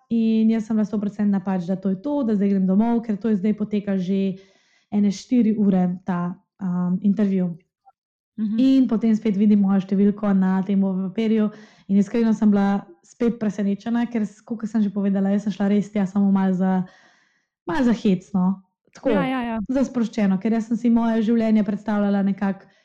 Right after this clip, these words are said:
Speaker 1: končam faks, en let malo bluzim, pišem diplomo, potujem, bum, družina,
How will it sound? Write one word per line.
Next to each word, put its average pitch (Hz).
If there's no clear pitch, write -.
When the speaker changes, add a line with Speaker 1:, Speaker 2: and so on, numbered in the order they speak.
Speaker 1:
končam 277
faks, 254
en 233
let 233
malo 214
bluzim, 247
pišem 214
diplomo, 240
potujem, 240
bum, 262
družina, 220